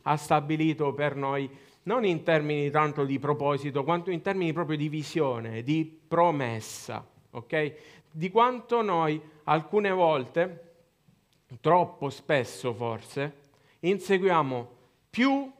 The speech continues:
la promessa del proposito, ok? E per questo, diciamo, io volevo subito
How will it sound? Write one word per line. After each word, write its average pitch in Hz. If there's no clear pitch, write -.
la 147
promessa 196
del 180
proposito, 120
ok? 131
E 156
per 214
questo, 175
diciamo, 127
io 156
volevo 156
subito 139